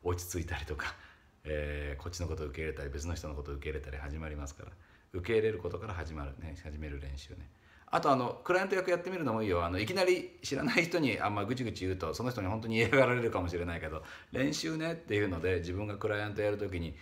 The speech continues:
結構相手に対してなんか自分を責めるようなこと言ったり、あの、相手を責めるよう、あの、人を責めるようなこと言ってるのを、あの、淡々と「そっかそっか」って、「何があったの？」とか、「そうなんだ、あ、そういうふうに思うね」とか、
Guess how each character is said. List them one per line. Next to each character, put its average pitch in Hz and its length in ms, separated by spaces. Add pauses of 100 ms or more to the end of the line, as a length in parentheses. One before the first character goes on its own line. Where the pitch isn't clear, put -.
(160)
結 98 220
構 78 160
相 85 140
手 92 100
に 87 80
対 78 240
し - 40
て 80 120
な 76 120
ん - 20
か 71 80
自 76 160
分 82 320
を 80 80
責 90 160
め 95 80
る 87 80
よ 78 100
う - 20
な 73 60
こ 73 140
と 76 80
言 73 60
っ - 20
た 78 200
り、 76 140 (460)
あ 76 140
の、 73 120
相 82 160
手 87 120
を 78 100
責 78 220
め 85 100
る 82 60
よ 80 120
う、 76 80
あ 73 140
の、 73 80
人 85 180
を 85 60
責 90 120
め 90 100
る 87 60
よ 76 60
う 69 40
な 71 80
こ 69 120
と 69 80
言 71 80
っ 69 40
て 76 140
る 76 80
の 80 180
を、 85 80 (260)
あ 78 200
の、 73 200
淡 101 240
々 107 160
と 113 100
「そ 123 120
っ - 60
か 110 120
そ 107 200
っ 107 40
か」 95 200
っ 90 40
て、 85 360 (300)
「何 110 220
が 95 100
あ 95 60
っ - 80
た 87 100
の？」 87 340
と 87 80
か、 78 380
「そ 98 140
う 98 60
な 90 120
ん 85 80
だ、 78 200
あ、 80 40
そ 85 140
う - 20
い - 20
う 98 40
ふ - 20
う - 20
に 98 80
思 87 300
う 85 500
ね」 87 220
と 87 100
か、 78 300